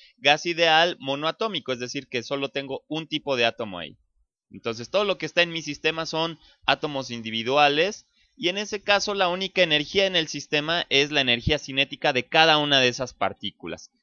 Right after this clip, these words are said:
Lo que quiero hacer en este video es ponerme un poco matemático, quizás, pero quiero llegar a relacionar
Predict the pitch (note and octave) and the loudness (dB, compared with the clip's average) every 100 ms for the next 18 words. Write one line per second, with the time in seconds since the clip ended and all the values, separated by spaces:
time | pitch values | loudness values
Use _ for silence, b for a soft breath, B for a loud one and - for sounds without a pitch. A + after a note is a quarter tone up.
0 | _ - D3+ F#3 C#4 C4+ B3 B3 A#3+ A#3 | _ -4 -4 -2 2 2 4 0 0 0
1 | A3 G3+ G#3+ G3+ G#3 G#3+ b b _ _ | 0 2 2 4 2 0 b b _ _
2 | _ G3+ A#3+ D4 C4+ A#3 B3+ B3+ A#3 D3 | _ 0 2 2 2 2 2 2 2 2
3 | B2 B2 C#3 E3 F3+ - F#3+ - A#2 C3 | 0 2 2 2 -4 -4 -6 -6 -2 4
4 | D#3+ G#3+ - _ - F#3 G3+ F3+ G#3+ - | 4 4 -4 _ -2 2 4 4 0 -2
5 | _ b b - A3 B3 B3+ - D#3 E3+ | _ b b -8 -2 4 4 2 -2 0
6 | F#3+ G#3+ G3+ D#3 C#3 - C#3+ E3+ F3 G3 | 2 2 2 0 0 -4 -2 2 2 0